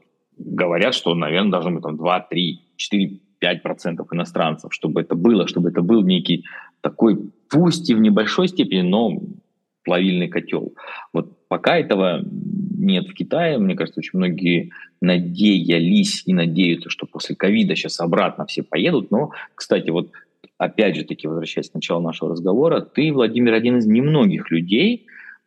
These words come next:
кто сюда приехал. Я не вижу наплыва, может быть, он ещё отложен.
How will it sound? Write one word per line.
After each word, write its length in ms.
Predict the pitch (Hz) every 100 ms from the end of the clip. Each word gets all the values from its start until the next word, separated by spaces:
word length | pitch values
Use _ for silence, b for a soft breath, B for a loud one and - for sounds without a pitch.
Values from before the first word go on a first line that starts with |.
| _
кто 680 | - - 98 92 90 85 73 -
сюда 380 | - 82 80
приехал. 680 | 73 - 80 92 165 - 92
Я 240 | 82 87
не 220 | 92 95 107
вижу 300 | 123 95 85
наплыва, 640 | 87 87 101 123 165 123
может 380 | 90 92 87 78
быть, 120 | -
он 120 | 80
ещё 240 | 82 - 71
отложен. 720 | - - 98 139 127 92